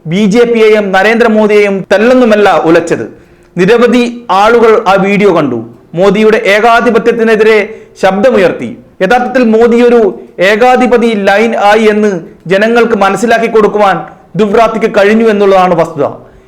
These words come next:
എതിരാളികളെ സ്വന്തം വരുതിയിൽ വരുത്താൻ അധികാരവും മറ്റും ഭരണ സംവിധാനങ്ങളും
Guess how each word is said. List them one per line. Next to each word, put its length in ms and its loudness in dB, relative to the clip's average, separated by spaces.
എതിരാളികളെ 760 0
സ്വന്തം 360 0
വരുതിയിൽ 460 2
വരുത്താൻ 480 0
അധികാരവും 800 2
മറ്റും 420 -2
ഭരണ 240 0
സംവിധാനങ്ങളും 920 0